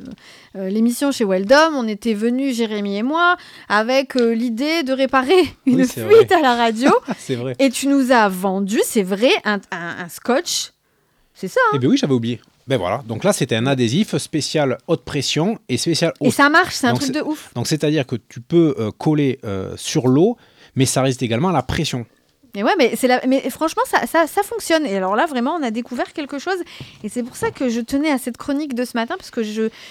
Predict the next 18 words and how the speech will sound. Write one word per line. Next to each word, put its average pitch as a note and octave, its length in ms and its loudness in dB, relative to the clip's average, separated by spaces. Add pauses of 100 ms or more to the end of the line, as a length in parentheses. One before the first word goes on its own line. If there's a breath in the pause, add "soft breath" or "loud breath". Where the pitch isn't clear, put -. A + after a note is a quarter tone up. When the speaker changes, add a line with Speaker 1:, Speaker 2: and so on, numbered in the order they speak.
Speaker 1:
j'ai A#3 100 2
envie C#4+ 220 2
de D4+ 140 2
découvrir, E4 500 0
euh, A#3 220 6
voilà, A#3 300 2
d'autres F4 320 -2
nouveautés C#4+ 800 -2
et A#3+ 40 0
bluffantes, D#4+ 480 0
plus, C#4+ 240 -8
plus B3 320 -6
bluffantes B3+ 400 0
les A#3+ 160 0
unes C#4+ 100 -6
que C4 80 -4
les F#3 200 0
autres. - 240 -10